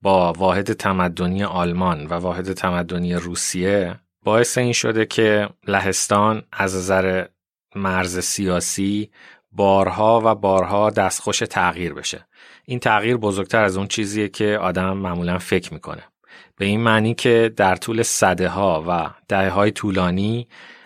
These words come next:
اصلاً چیزی به نام لهستان وجود خارجی نداشته. آخرین نمونه‌اش رو اگر در نظر بگیریم، در حقیقت لهستان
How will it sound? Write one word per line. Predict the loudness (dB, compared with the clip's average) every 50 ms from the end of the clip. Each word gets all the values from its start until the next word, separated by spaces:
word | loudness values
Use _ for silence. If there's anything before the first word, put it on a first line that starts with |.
| -6
اصلاً | -4 -4 -2 0 0 0 0
چیزی | 0 0 0 0 2 2 2
به | 2 2
نام | 2 2 2 0
لهستان | 0 0 0 0 -2 -2 -2 -2 -2 -2
وجود | -2 -4 -4 -4 -4 -4 -4
خارجی | -4 -2 -2 0 0 -2 -2 -4 -4 -4
نداشته. | -4 -2 0 0 0 0 -2 -4 -6 -6 -6 -8 -14 -20 _ _ _ _ _ _ -2
آخرین | 2 2 2 4 2 2 2 2 2 2 2
نمونه‌اش | 2 2 2 2 0 0 0 0 2
رو | 2 2
اگر | 2 2 2 0 0 0 -2 -6 -12 -18 _ _ _ _ _ _ _
در | -2 0 0
نظر | 2 0 0 0 2 2 0 0
بگیریم، | 0 -2 -4 -4 -4 -4 -4 -4 -4 -4 -4 -6 -10 _ _ -20 -20 -20 -20 _ -6
در | -2 -2 0
حقیقت | 0 -2 -2 -4 -2 0 0 0 0 0
لهستان | 0 0 0 -2 -4 -2 -2 0 0 -2 -4 -6